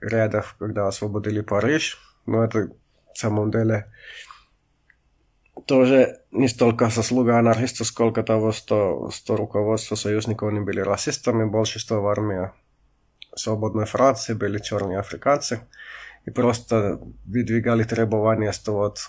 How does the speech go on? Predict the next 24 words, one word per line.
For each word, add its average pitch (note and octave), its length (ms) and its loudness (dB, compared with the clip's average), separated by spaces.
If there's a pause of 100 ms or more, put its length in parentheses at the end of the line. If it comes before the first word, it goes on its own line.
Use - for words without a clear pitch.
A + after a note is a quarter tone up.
(200)
Париж G2+ 540 -4 (480)
должны G2 720 -6 (320)
освободить G2 520 -6
белые B2 560 2
воины, G#2+ 680 -2
и G2 260 -4 (720)
почти A#2 260 0
единственные, A2 540 2
которые G#2 380 -2
там G#2 180 -2
были G#2+ 220 0
белые, G#2 360 -2
это G2+ 180 -6
были F#2+ 300 -4
там F2+ 500 -2 (800)
испанские G#2 640 0
анархосиндикалисты, G#2 1080 -2 (240)
но F#2+ 160 -6
они F#2+ 180 -4
в F#2+ 100 -6
итоге F#2+ 300 -4
так - 260 -6
получили, F#2+ 480 -2
что F2 380 -6